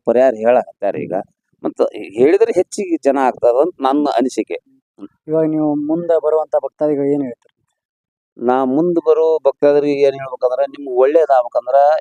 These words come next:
Speaker 1: ಹೆಬ್ಬಳ್ಳಿ ಅಜ್ಜನವ್ರಿಗೆ ಬಂದು ಭೇಟಿಯಾರಿ, ಅವ್ರು ಏನ್ ಹೇಳ್ತಾರ ಅದನ್ನ ಕೇಳ್ರಿ. ಕೇಳಿದಾಗ ನಿಮ್ಗೆ ಅನುಭವ ಆಯ್ತು ಅಂದ್ರ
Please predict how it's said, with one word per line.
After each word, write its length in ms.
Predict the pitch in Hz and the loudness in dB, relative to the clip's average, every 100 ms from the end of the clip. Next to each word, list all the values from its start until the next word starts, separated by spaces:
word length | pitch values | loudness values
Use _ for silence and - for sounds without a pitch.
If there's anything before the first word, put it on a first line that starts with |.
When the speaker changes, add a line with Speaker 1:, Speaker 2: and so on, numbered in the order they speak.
| - | -6
Speaker 1:
ಹೆಬ್ಬಳ್ಳಿ 760 | 101 104 127 127 127 127 127 123 | -8 0 2 4 4 4 4 4
ಅಜ್ಜನವ್ರಿಗೆ 800 | 120 101 - 120 117 117 113 113 | 2 0 2 2 2 2 0 -2
ಬಂದು 300 | - 110 110 - | -2 -2 -2 -6
ಭೇಟಿಯಾರಿ, 640 | 95 - 127 92 92 113 _ _ _ _ _ | -4 2 2 2 -4 -10 _ _ _ _ _
ಅವ್ರು 240 | 104 123 127 | -2 0 4
ಏನ್ 220 | 147 147 | 4 2
ಹೇಳ್ತಾರ 300 | 135 127 117 | 0 2 2
ಅದನ್ನ 180 | 110 104 - | 0 -4 -2
ಕೇಳ್ರಿ. 440 | 139 127 113 120 - _ _ _ | 0 2 0 -2 -6 _ _ _
ಕೇಳಿದಾಗ 400 | 170 170 170 180 | 0 2 4 4
ನಿಮ್ಗೆ 400 | 160 165 156 - | 4 2 2 2
ಅನುಭವ 340 | 120 151 196 202 - 98 | 2 4 2 0 0 0
ಆಯ್ತು 340 | 165 180 175 | 0 2 2
ಅಂದ್ರ 200 | 139 113 | 2 2